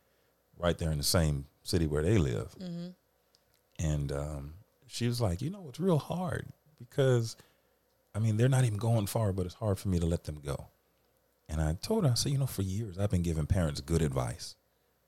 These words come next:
Speaker 1: you know, about when their kids graduate and all of that. And, you know, you gotta let 'em go. Let 'em go ahead and do it." And I've always understood to a degree, you know, objectively, why it was hard for them.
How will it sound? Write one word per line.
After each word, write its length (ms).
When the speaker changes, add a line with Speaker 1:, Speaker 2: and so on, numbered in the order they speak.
Speaker 1:
you 120
know, 180
about 400
when 180
their 120
kids 280
graduate 640
and 100
all 200
of 60
that. 160
And, 220
you 140
know, 140
you 60
gotta 200
let 100
'em 80
go. 220
Let 240
'em 180
go 120
ahead 180
and 80
do 120
it." 100
And 80
I've 100
always 200
understood 680
to 160
a 40
degree, 460
you 80
know, 60
objectively, 800
why 380
it 100
was 120
hard 240
for 80
them. 220